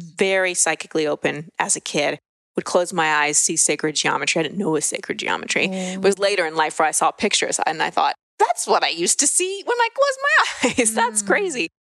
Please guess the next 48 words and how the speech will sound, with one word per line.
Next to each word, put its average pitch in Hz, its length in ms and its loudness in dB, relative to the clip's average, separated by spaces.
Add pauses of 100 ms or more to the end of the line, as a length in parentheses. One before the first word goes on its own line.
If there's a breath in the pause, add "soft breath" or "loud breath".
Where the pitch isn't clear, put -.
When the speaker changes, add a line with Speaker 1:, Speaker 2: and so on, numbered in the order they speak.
(100)
Speaker 1:
And 220 140 2
I 214 80 2
could 220 120 -4
just 190 220 2
feel 202 340 0
everything. 202 500 0
We'd 160 200 -4
go 185 160 4
to 190 80 0
a 175 60 0
restaurant 165 680 0
and 156 280 -6
there'd 165 200 -4
be - 140 -10
an 160 60 -10
old 170 200 0
man 170 240 -2
eating 160 200 -4
alone, 156 380 0
and 131 160 -8
I'd - 80 -14
just - 160 2
start - 220 -4
crying 175 420 0
because - 380 -2
Speaker 2:
Ugh. 233 380 0 (280 loud breath)
Speaker 1:
I - 100 -2
felt - 280 0
so 143 100 0
safe. - 400 -4 (180)
I 180 80 0
knew 170 160 -2
his 151 160 0
wife 214 260 2
just - 200 2
died. 185 160 2
I - 40 0
could 196 140 -8
feel 254 220 2
his - 160 0
stuff. - 480 2
So, 202 320 2 (200)
and 220 280 0
it 226 160 -2
was 240 120 0
a 226 60 -4
time 277 360 -2
when 233 320 -2